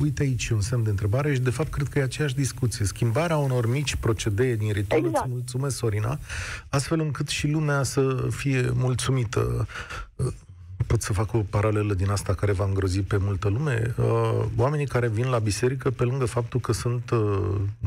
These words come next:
Speaker 1: credincioși, sunt și clienții unui anumit tip de, de serviciu, adică ei sunt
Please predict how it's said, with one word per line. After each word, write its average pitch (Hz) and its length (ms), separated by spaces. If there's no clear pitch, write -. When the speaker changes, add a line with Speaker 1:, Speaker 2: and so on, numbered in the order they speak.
Speaker 1:
credincioși, 107 840
sunt 151 260
și 190 460
clienții 147 640
unui 123 220
anumit 123 500
tip - 260
de, 104 440
de 98 200
serviciu, 120 520
adică 101 340
ei 123 160
sunt 123 260